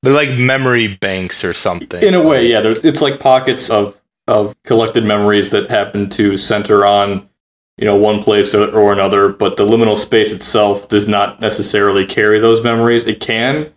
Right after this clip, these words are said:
Speaker 2: but it happens to sometimes create sort of weird kind of, I don't know if feedback loop's the right word, but it, it's, it doesn't necessarily ha-, hold all the same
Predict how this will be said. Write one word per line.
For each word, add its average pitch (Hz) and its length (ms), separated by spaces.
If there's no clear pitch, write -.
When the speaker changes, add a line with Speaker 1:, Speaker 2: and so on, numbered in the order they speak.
Speaker 2:
but 110 380
it 120 260
happens 117 600
to 104 500
sometimes 101 760
create 101 600
sort 107 180
of 98 100
weird 101 460
kind 107 180
of, 92 180
I 120 60
don't 110 140
know 101 60
if - 100
feedback 104 440
loop's - 180
the 107 60
right 95 160
word, 95 260
but - 260
it, 110 200
it's, - 420
it 117 140
doesn't 113 320
necessarily 104 580
ha-, 110 240
hold 101 420
all 101 360
the 104 100
same 98 520